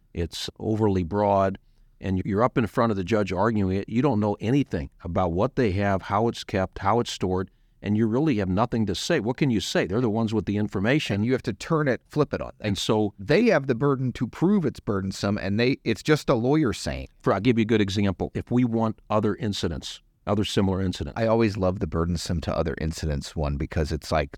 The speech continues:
Speaker 2: it's burdensome because there's so many.
Speaker 1: There's so many we can't
Speaker 2: So
Speaker 1: keep
Speaker 2: it's
Speaker 1: track
Speaker 2: so
Speaker 1: of.
Speaker 2: highly relevant to prove our
Speaker 1: Yeah.
Speaker 2: claim. It's burdensome that <laughs>
Speaker 1: Yeah. What, for instance, what we'll do is go in and we'll, in a corporate rep deposition, some of the, um,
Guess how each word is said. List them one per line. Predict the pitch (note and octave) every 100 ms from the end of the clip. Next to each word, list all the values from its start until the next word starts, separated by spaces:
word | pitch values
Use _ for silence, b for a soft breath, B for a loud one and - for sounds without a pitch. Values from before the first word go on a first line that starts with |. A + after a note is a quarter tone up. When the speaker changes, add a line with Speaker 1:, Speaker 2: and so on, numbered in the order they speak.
| -
Speaker 2:
it's | F#2+ -
burdensome | G#2 G#2+ A2+ A2+ G#2
because | F#2 G2+ F#2
there's | F#2 E2+
so | - G2 G2+
many. | A2+
Speaker 1:
There's | -
so | - C3
many | B2 A2
we | G#2
can't | G#2
Speaker 2:
So | B2+
Speaker 1:
keep | B2+
Speaker 2:
it's | A2
Speaker 1:
track | G2+ -
Speaker 2:
so |
Speaker 1:
of. | F2+
Speaker 2:
highly | C#3+ D#3 C#3+
relevant | A2+ A2 B2+ A2 G#2 E2+ -
to |
prove | E2 B2+ A2+
our | G#2+
Speaker 1:
Yeah. |
Speaker 2:
claim. | - C3 A#2+ G2
It's | F#2+
burdensome | - G2+ A#2 A2 - G#2
that | A#2+ - -
<laughs> | -
Speaker 1:
Yeah. | G#2 -
What, | A2+ -
for | B2+
instance, | B2 A#2+ F#2+ A2
what | G#2+
we'll | G#2 G2
do | F#2+
is | F2+
go | - F#2+
in | F#2+ F#2+
and | F#2
we'll, | F2+ -
in | F2+
a |
corporate | - B2 G#2+ G#2+
rep | F2+ F2+ -
deposition, | F2+ - F2 E2+ - E2+ D#2 _ _ _
some | - - G2+ G2
of | F#2 F#2+
the, | E2+ E2+ -
um, | E2 D#2+ D#2+